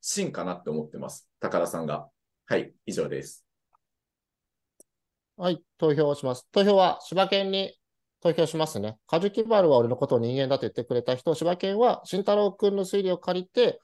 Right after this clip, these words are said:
Speaker 2: そういう風な考え方をする人狼はあるかもしれないと思って投票してるだけです。パクちゃんのことを俺時点では疑うことができないので、この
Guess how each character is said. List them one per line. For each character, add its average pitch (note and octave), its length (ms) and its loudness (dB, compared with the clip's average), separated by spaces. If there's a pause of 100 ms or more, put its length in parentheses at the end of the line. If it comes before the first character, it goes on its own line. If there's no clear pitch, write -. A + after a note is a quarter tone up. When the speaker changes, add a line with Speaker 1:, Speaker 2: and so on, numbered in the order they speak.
(100)
Speaker 2:
そ F3 180 2
う E3+ 40 2
い E3+ 60 2
う E3 60 0
風 E3+ 140 -4
な D3 100 -2
考 C3+ 180 -8
え C3 100 -2 (100)
方 C#3 200 -2
を C3+ 60 0
す - 280 -8
る C#3+ 240 0
人 C3+ 140 -2
狼 C#3 100 4
は C3 240 4
あ E3+ 60 4
る F3+ 100 2
か A3+ 200 0
も G3 120 -2
し D3+ 120 -8
れ C#3 120 -2
な E3+ 120 0
い G3+ 100 -2
と F#3+ 100 0
思 F3 140 -2
っ F3+ 80 -8
て A#2+ 120 -6
投 G#2+ 200 -8
票 G2+ 160 -8
し - 80 -16
て G2+ 100 -8
る F#2 80 -8
だ - 100 -12
け - 100 -12
で - 100 -14
す。 - 80 -20 (260)
パ B3 100 2
ク B3 60 -6
ち C4+ 60 2
ゃ C4 60 6
ん C4 40 2
の A#3+ 80 0
こ A#3+ 120 0
と G#3 120 2
を - 20 6
俺 F#3+ 160 4
時 - 140 -10
点 F#3+ 180 -2
で F3 60 2
は D#3+ 60 4
疑 D#3 260 0
う D3+ 60 0
こ D3+ 100 -2
と D3 80 -4
が B2+ 120 0
で A#2 140 -6
き C#3 180 -8
な C#3 180 0
い C3+ 160 -4
の C3 140 -6
で、 B2+ 120 -2
こ - 160 -10
の G#2 180 -8